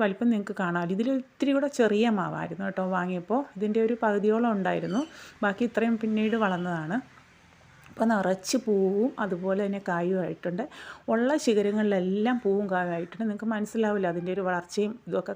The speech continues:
കാണുമ്പോൾ, ആരോഗ്യമൊക്കെ കാണുമ്പോൾ. അപ്പോൾ നട്ടു കൊടുക്കുന്ന സമയത്ത് ഞാൻ ആദ്യമേ ഫസ്റ്റ് നടുന്നതിന് രണ്ട് ദിവസത്തേക്ക് മുന്നേ കുഴി എടുത്ത ശേഷം അതിൽ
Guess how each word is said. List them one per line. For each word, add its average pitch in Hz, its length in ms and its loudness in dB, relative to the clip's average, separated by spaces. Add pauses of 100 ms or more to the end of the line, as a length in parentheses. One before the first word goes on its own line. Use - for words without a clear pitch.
കാണുമ്പോൾ, 190 380 0 (480)
ആരോഗ്യമൊക്കെ 180 640 0
കാണുമ്പോൾ. 175 320 -4 (240)
അപ്പോൾ 220 220 -4
നട്ടു 196 200 -6
കൊടുക്കുന്ന 208 360 2
സമയത്ത് 175 380 -4
ഞാൻ 180 140 -4 (100)
ആദ്യമേ 175 340 -4
ഫസ്റ്റ് - 480 -4 (400)
നടുന്നതിന് 185 500 0
രണ്ട് 185 220 0
ദിവസത്തേക്ക് 196 400 2
മുന്നേ 175 240 -2
കുഴി 208 220 2
എടുത്ത - 160 -4 (100)
ശേഷം 202 220 -10 (120)
അതിൽ 175 180 -6